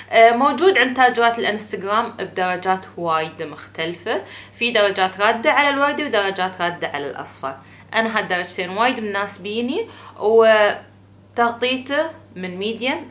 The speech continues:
إلى فول coverage. آه، بعد ما يخططون، وكل الكونسيلرات اللي استخدمها عادة لازم،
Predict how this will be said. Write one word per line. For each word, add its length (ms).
إلى 260
فول 260
coverage. 640
آه، 400
بعد 260
ما 80
يخططون، 640
وكل 880
الكونسيلرات 680
اللي 160
استخدمها 480
عادة 400
لازم، 840